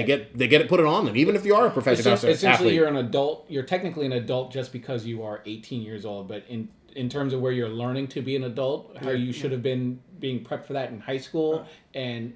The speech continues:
Speaker 1: uh, mastering that in college in terms of how to be an adult and a functional human being, uh,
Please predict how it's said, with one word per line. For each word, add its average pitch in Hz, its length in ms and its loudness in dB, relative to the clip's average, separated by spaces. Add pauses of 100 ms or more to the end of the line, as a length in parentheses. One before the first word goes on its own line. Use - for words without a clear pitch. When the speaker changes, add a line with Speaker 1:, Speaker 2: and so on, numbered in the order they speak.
Speaker 1:
uh, 104 240 -8
mastering 131 540 -8
that 131 240 -6
in 120 140 -6
college 143 500 -4
in 120 100 -2
terms 131 240 -6
of 123 80 -4
how 123 160 -4
to 120 80 0
be 120 140 -2
an 123 80 -4
adult 123 300 -4
and 110 100 -10
a - 20 -12
functional 120 480 -8
human 120 300 -6
being, 135 320 -4 (440)
uh, 110 380 -6